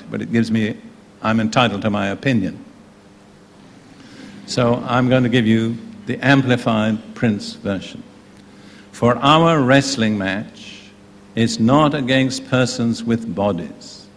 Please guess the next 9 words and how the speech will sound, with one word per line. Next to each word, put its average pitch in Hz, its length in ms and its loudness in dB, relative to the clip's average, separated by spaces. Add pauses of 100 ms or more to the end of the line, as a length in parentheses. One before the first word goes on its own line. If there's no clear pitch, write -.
(600)
Now 104 180 0
that 131 260 2
phrase 123 400 0
is 113 160 -4
taken 117 340 0
from 113 240 -2
the 107 100 0
Living 120 460 2
Bible, 101 400 -2